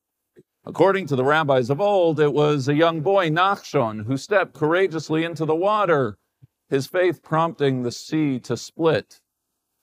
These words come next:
This morning is Shabbat Shirah, the Sabbath of song, because as such, we read on this day the triumphant song sung by Moses as the Israelites crossed over to dry land in freedom,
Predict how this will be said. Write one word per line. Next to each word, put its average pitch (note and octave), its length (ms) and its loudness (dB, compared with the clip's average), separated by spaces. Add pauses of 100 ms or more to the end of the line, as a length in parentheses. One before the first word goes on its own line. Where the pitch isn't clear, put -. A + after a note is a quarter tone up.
(640)
This G#2+ 200 -10
morning D#3+ 460 -2
is B2+ 220 -2
Shabbat B2+ 540 -2
Shirah, B2+ 640 -4 (600)
the A2 120 -10
Sabbath C3+ 500 -2
of A2+ 140 -8
song, A#2 640 -2 (480)
because C#3 340 0
as C#3 180 -4
such, - 640 -4 (300)
we A#2 180 -4
read C#3+ 640 -4 (280)
on B2 160 -2
this C#3 240 0
day E3 520 -4 (300)
the A2 100 -4
triumphant D#3+ 640 -4
song F3 520 -4
sung F#3 420 -4
by D3 180 0
Moses D#3 760 -2 (340)
as G#2+ 200 -2
the D#3 100 0
Israelites D3+ 520 0
crossed E3 460 -4
over D3+ 320 2
to A#2 160 -6
dry C3 320 0
land D3+ 420 0
in A2 140 -2
freedom, D3 720 -2